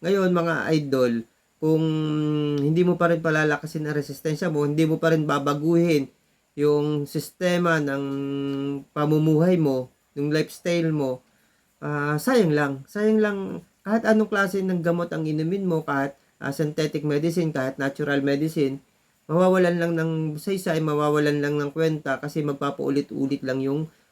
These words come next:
ah, iyong karamdaman. Ano, ah, sana,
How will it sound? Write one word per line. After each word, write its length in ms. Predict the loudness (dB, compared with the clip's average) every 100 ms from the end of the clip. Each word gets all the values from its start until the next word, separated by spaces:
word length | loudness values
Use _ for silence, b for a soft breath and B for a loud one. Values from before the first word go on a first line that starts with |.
| -10
ah, 240 | -4 -2 2
iyong 240 | 2 2
karamdaman. 640 | 0 -2 0 0 0 -2 -6 _ _
Ano, 320 | -4 -2 -2 b b b _
ah, 140 | -6 -2
sana, 280 | -2 0